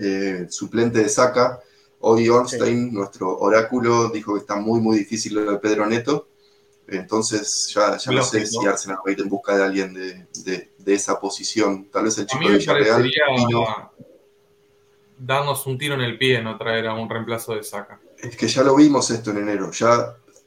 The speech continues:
Speaker 1: si, si nos dejamos llevar por el comportamiento de esta jerarquía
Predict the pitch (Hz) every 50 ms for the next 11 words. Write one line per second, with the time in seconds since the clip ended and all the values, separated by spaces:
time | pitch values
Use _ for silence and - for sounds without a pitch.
0 | _ _ - - 113 110 110 - - - 113 110 110 107 110 110 110 147 156 165
1 | 160 156 - 131 139 156 147 151 135 123 120 117 113 110 104 110 104 104 110 107
2 | 123 135 139 143 139 127 120 120 131 127 - 135 120 - - 107 104 101 101 -
3 | - 127 127 131 131 131 131 143 160 175 170